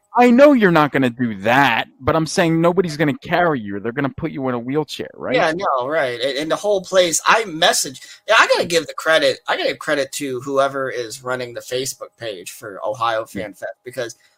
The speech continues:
Speaker 2: I've messaged them a couple of different times asking questions. They, they messaged me back right away. And,
Speaker 1: Right.
Speaker 2: uh, so I, I found out that the Metroplex that, that they're at is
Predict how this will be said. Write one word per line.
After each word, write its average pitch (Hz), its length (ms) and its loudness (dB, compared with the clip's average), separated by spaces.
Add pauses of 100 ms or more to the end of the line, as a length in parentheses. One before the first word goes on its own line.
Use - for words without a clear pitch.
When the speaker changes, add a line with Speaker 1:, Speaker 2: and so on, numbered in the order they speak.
Speaker 2:
I've 240 300 2
messaged 156 440 -2
them 147 160 -6
a 131 40 -14
couple 160 300 -4
of 127 60 -10
different 120 260 -12
times 123 320 -6
asking 123 340 -6
questions. 135 420 -4
They, 170 260 -2
they 196 320 -4
messaged 147 480 -6
me 151 140 -6
back 131 300 -2 (180)
right 156 240 2
away. 107 400 -6 (480)
And, 117 260 -2
Speaker 1:
Right. 107 80 -2
Speaker 2:
uh, 117 140 0 (420)
so 135 200 0
I, 151 380 4
I 151 120 2
found 156 340 0
out 151 400 4
that 139 300 0
the - 40 -12
Metroplex 139 720 -2
that, 135 140 -6
that 135 220 -4
they're 127 180 -4
at 143 320 2
is 127 340 -4